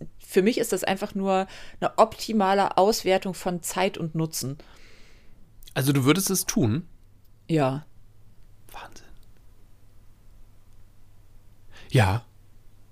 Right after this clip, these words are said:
Speaker 2: Das, jetzt bin ich einfach nur perplex und kann gar nichts mehr sagen. <laughs>
Speaker 1: Hast du dir denn schon mal die Haare geglättet mit einem Glätteisen?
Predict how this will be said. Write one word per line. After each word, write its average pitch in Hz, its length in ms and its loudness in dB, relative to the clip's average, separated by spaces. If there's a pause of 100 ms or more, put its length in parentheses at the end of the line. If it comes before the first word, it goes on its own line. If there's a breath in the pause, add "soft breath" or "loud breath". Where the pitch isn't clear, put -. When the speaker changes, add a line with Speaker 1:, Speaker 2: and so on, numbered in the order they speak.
(520 soft breath)
Speaker 2:
Das, - 460 -4
jetzt - 160 -8
bin 143 120 2
ich 151 140 4
einfach 147 240 2
nur 151 140 4
perplex - 420 -2
und 143 100 -2
kann 147 220 2
gar 131 120 2
nichts 147 220 -2
mehr 131 120 2
sagen. 101 380 0
<laughs> - 40 -6 (2750 soft breath)
Speaker 1:
Hast 233 220 6
du 330 60 12
dir 320 120 10
denn 220 160 4
schon - 160 2
mal 202 120 6
die 190 140 2
Haare 247 200 2
geglättet 175 500 4
mit 156 100 -6
einem 151 180 -2
Glätteisen? - 680 0